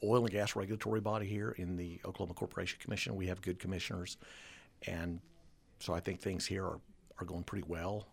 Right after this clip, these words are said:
uh, legislatively. Nationally is where, um, you know, the nightmare is.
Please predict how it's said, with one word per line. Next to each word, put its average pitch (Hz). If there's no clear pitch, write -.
uh, 85
legislatively. 92
Nationally 107
is 87
where, 90
um, 78
you 101
know, 92
the 87
nightmare 92
is. 92